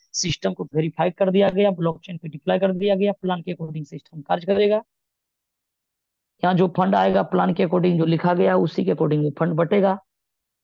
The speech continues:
आज के डेट में इस कॉन्ट्रैक्ट पे आप यहाँ पर चेकआउट कर सकते हैं कि एक लाख अठहत्तर हजार पाँच सौ इकहत्तर करोड़ पड़ा हुआ है बैलेंस के रूप में, जिसकी वैल्यू लगभग दो करोड़ से प्लस बैठता है। अगर एक भी आईडी यहाँ पर सिस्टम में अगर नहीं लगता है,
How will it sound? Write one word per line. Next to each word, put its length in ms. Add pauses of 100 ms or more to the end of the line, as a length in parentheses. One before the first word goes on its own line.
(540)
आज 220
के 120
डेट 220
में 120
इस 120
कॉन्ट्रैक्ट 500
पे 60
आप 120
यहाँ 160
पर 100
चेकआउट 500
कर 100
सकते 320
हैं 260 (520)
कि 160
एक 300
लाख 320
अठहत्तर 400
हजार 240
पाँच 340
सौ 360 (300)
इकहत्तर 460
करोड़ 280
पड़ा 280
हुआ 260
है 160
बैलेंस 380
के 120
रूप 180
में, 160 (920)
जिसकी 280
वैल्यू 460 (200)
लगभग 260
दो 160
करोड़ 220
से 180
प्लस 240
बैठता 320
है। 140 (840)
अगर 240
एक 260
भी 140
आईडी 200
यहाँ 180
पर 120
सिस्टम 380
में 80
अगर 120
नहीं 220
लगता 380
है, 180